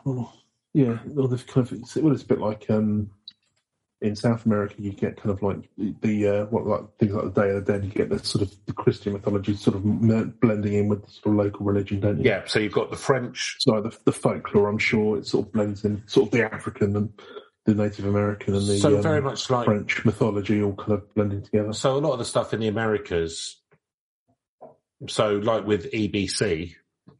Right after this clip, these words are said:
Speaker 2: El Basiliccio Chilotto, um, that was a mixture of medieval Spanish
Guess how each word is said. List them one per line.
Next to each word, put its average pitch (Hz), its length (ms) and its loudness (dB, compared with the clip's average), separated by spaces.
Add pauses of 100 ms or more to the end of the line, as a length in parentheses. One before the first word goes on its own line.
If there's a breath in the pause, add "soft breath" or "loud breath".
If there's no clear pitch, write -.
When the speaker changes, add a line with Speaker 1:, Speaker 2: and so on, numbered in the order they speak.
(120)
Speaker 2:
El 92 260 0
Basiliccio 87 1300 -2 (520)
Chilotto, 85 580 -2 (840 loud breath)
um, 98 580 0
that 120 200 0
was 101 140 0
a 101 40 0
mixture 95 480 0
of 95 440 -4
medieval 95 720 0
Spanish 87 760 -4